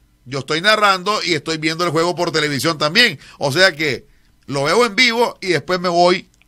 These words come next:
al, al replay de la televisión. Que la televisión tiene replay, pero en el terreno no es permitido la revisión de jugada. Además que los strikes no se revisan, son las jugadas las que se revisan. Pero me da chance de ver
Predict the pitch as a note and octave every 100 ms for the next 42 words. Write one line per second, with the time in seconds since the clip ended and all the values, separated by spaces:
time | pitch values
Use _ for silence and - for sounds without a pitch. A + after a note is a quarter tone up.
0 | _ _ _ - C#3+ C#3 C3 A2 - _
1 | _ _ _ - C#3 C#3 D3 E3 F3+ D#3
2 | D3 C#3 D#3 D#3+ F3 C#3 D#3 D#3+ - _
3 | _ _ _ _ D#3+ E3+ E3+ F3 F3 E3
4 | F3 F#3+ G#3 G#3+ A3+ D#3+ G3+ G#3 F#3+ _
5 | _ _ G3 G3+ G3 E3+ _ - D3+ D#3
6 | E3+ F3 E3+ E3 D#3+ E3 D#3 _ _ C#3
7 | D#3+ C#3 D#3+ D#3 C#3+ A2+ D3+ D#3+ D#3 C3+
8 | _ _ _ B2+ C#3+ C#3+ C3+ A#2 D3+ D#3
9 | D#3 F#3 A3 D#3 - _ _ - E3+ F#3
10 | - D#3 D3+ C#3+ F3 F#3 F#3+ F3 E3 C#3
11 | E3 C#3 G2 E2 - D#3 E3 F3+ C#3+ E3+
12 | E3+ B2+ A2+ A2+ A2 G#2+ D3+ D#3 E2+ -
13 | _ - - - G#3 G#3+ G#3 G3 G3 A3
14 | G3+ D3 F#3+ F#3 F3+ F#3 F3+